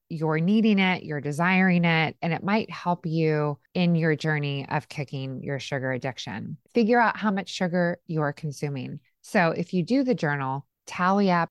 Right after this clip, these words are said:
how much sugar you're eating at the end of the day and do an average and see if you hit that seventeen grams a day or seventeen teaspoons of sugar a day, or is it more? So I'm, I,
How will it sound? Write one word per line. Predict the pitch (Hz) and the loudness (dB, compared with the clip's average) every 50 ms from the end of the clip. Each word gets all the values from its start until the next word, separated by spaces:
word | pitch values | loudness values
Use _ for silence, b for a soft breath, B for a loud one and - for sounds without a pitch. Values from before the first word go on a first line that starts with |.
| _ - | _ -4
how | - 180 | -2 0
much | 175 180 175 - | 0 0 -2 -4
sugar | - - - 170 156 151 156 151 151 151 b b b b b _ _ | -6 -4 -2 -2 0 2 2 2 0 -2 b b b b b _ _
you're | - 180 170 | -4 -2 0
eating | 139 185 175 160 165 165 156 | 2 2 2 2 2 2 0
at | 151 147 | 0 -2
the | - 151 - | -4 -6 -4
end | 139 160 156 147 | -4 -4 -2 0
of | 151 | 0
the | 175 175 | 0 0
day | - 170 156 139 135 135 135 131 135 131 - | 2 2 2 2 2 2 2 0 -2 -2 -2
and | - 175 170 147 | 0 0 2 4
do | 208 233 | 4 4
an | 240 214 | 4 4
average | 175 160 165 175 151 147 123 107 - - - - - - | 4 2 2 2 0 0 -2 -4 -4 -8 -10 -14 -8 -2
and | - 170 156 156 147 | 0 0 0 0 -2
see | - - 190 180 | 0 2 2 2
if | 170 - - | 2 2 0
you | 151 160 175 180 180 | 0 2 4 4 4
hit | 160 139 180 170 - - | 4 2 0 -2 0 0
that | 170 156 - - | 0 -2 -2 -2
seventeen | - - 180 170 175 - - - 185 165 | -2 0 0 0 0 -2 -4 -4 -4 -4
grams | 156 156 156 156 156 208 233 247 - - _ _ - | 0 0 2 2 2 2 0 -2 -4 -8 _ _ 0
a | 202 175 | 0 2
day | 175 190 185 190 214 - | 4 4 4 4 2 2
or | - 185 | 2 0
seventeen | 170 - 190 170 180 165 180 - 185 175 165 165 151 B B B B B B _ - | 0 0 0 -2 -2 -2 -4 -2 -2 -2 -2 -4 -6 B B B B B B _ -4
teaspoons | - 214 214 190 - - 220 208 214 220 240 226 - - _ - | 0 2 2 2 4 4 4 6 6 6 4 2 -2 -6 _ -4
of | - 170 160 | -2 -2 -2
sugar | - - 196 185 208 208 | -2 0 0 2 4 4
a | 202 208 | 4 4
day, | 208 202 196 208 214 247 269 - - | 2 2 2 2 0 0 -2 -4 -2
or | 190 185 180 180 175 170 170 170 160 - - _ _ _ - | 0 2 4 4 6 4 4 4 2 0 -4 _ _ _ -4
is | 180 160 175 | -2 -2 -2
it | - - 180 | -4 -4 -4
more? | 170 160 175 220 233 185 110 80 - 175 - _ _ _ | -2 -2 -2 -2 -2 -2 -4 -6 -8 -12 -16 _ _ _
So | - - 208 185 175 170 170 165 156 - - | -4 0 2 2 4 4 2 2 0 -2 -2
I'm, | - - 180 175 170 175 170 - - - _ _ - | 0 0 2 2 2 0 -2 -4 -10 -18 _ _ -16
I, | - - - - 180 175 | -14 -6 -2 0 2 2